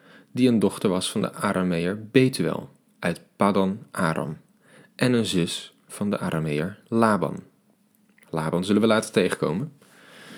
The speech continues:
"Omdat Rebekka onvruchtbaar bleek, bad Isaac vurig voor haar tot de Heer. En de Heer verhoorde zijn gebed. Rebekka, zijn vrouw,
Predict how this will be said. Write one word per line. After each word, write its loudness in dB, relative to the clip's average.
"Omdat 6
Rebekka 4
onvruchtbaar 0
bleek, -2
bad 4
Isaac -8
vurig 2
voor 0
haar -2
tot -6
de -4
Heer. -8
En 4
de 6
Heer 4
verhoorde -2
zijn -2
gebed. -2
Rebekka, 0
zijn -4
vrouw, -4